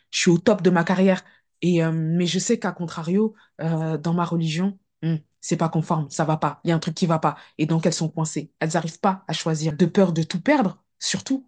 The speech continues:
aussi de se dire que, bah, là, moi, j'ai des charges. Je peux pas me permettre, là, de quitter mon domaine professionnel. Je peux pas me permettre de me retrouver sans rien, d'autant plus que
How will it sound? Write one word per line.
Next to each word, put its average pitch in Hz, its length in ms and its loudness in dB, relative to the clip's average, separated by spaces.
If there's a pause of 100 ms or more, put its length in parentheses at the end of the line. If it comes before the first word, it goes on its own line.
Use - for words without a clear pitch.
aussi 214 320 0
de 165 100 -4
se 160 140 -4
dire 170 180 -2
que, - 80 -4
bah, 160 220 -2
là, 180 80 4
moi, 185 120 6
j'ai 180 120 2
des 160 100 0
charges. 202 420 -2
Je - 120 -14
peux 190 80 2
pas 214 160 4
me 202 40 2
permettre, 190 320 2
là, 180 100 0
de 156 100 -2
quitter 190 320 -2
mon 165 140 0
domaine 160 260 -2
professionnel. 185 560 0 (180)
Je - 80 -6
peux 226 100 2
pas 220 120 2
me 208 80 2
permettre 190 300 2
de 175 60 2
me 170 60 2
retrouver 170 420 -2
sans 160 220 -4
rien, 180 240 2
d'autant 160 240 -2
plus 196 240 -4
que 170 320 2